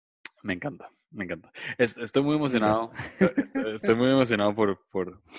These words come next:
Speaker 1: por tocar ese tema que tengo sobre la mesa con vos, porque, eh,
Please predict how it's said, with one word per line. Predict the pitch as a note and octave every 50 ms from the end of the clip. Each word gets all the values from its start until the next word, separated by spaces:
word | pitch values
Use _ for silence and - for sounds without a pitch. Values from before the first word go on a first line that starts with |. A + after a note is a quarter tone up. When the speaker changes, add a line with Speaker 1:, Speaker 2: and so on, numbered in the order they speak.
| - _ _ _ _ _
Speaker 1:
por | - G2+ F#2+
tocar | - - - G2 F#2 F#2+ G2+ F#2+ _ _ _ _ _ _ _
ese | - G2+ G#2 G2
tema | - G2+ G2 G2+ F#2+
que | - _ - G2 F#2
tengo | - F#2+ F2+ F2+ F#2 G2 G#2 G2+ _ _ _ _
sobre | - - G2 F#2 F2 F2
la | E2+ E2+
mesa | F2 F2+ F#2 G2+ F#2+
con | - F#2+ F2+
vos, | E2+ F#2+ G2+ G2 - - - - - - - - - - - - - - _ _
porque, | _ A2+ G#2+ G#2+ G#2 - - A2+ G#2+ G#2 G2 F#2+ F2+ E2+ E2 E2+ _ _ _ _ _ _ _ _ _ _ _ _ _ _ _ _ _ _ _ _ _
eh, | A2+ G#2+ G#2 G#2 - - E2+